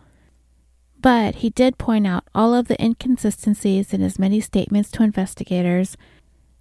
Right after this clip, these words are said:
and all of the things that he had said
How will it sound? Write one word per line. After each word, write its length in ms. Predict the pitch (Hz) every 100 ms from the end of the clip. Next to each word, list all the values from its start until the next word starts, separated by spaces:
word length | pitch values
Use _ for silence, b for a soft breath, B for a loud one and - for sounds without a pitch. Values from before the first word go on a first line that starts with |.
| -
and 400 | 233 247 240 226 -
all 180 | 196
of 60 | 202
the 80 | 202
things 400 | - 190 190 196
that 160 | 185
he 140 | - 208
had 200 | 226 -
said 400 | 208 180 185